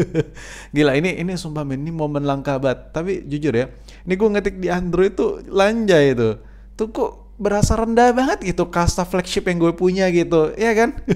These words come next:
<laughs> Cuman di channel ini doang lu bisa lihat keanehan-keanehan yang gue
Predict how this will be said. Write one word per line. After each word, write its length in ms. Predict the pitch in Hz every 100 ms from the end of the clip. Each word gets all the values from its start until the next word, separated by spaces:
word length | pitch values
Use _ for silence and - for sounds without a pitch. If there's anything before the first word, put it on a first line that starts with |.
| 196 180 185
<laughs> 500 | - - - - -
Cuman 300 | 202 214 208
di 80 | 202
channel 320 | 214 208 208
ini 240 | 214 214
doang 320 | 208 226 214
lu 80 | 202
bisa 240 | 185 180 180
lihat 480 | 180 180 185 - - - - -
keanehan-keanehan 1120 | 131 175 170 175 175 175 165 170 175 175 175
yang 180 | 170 156
gue 400 | 147 156 156 98